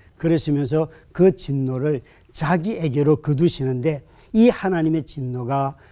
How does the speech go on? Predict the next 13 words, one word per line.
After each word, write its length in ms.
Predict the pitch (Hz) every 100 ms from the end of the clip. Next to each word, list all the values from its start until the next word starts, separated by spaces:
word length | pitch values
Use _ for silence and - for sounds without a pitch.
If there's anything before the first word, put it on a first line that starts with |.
| _ -
우리 180 | 151 127
주 140 | 147
예수 380 | 139 143 - 147
그리스도에게로 600 | - 165 160 175 127 131 -
향하지 400 | - 127 117 127
않습니까? 640 | 123 - 120 127 - 131 - _ - - - -
우리가 540 | 160 156 147 147 147 196
무지개를 840 | 214 185 175 180 180 185 - 180
볼 260 | 170 180 165
때마다 640 | 151 135 135 143 139 135 - - - -
하나님의 680 | 240 196 147 143 156 143
자기 380 | - 160 196 233
희생, 480 | 190 139 123 151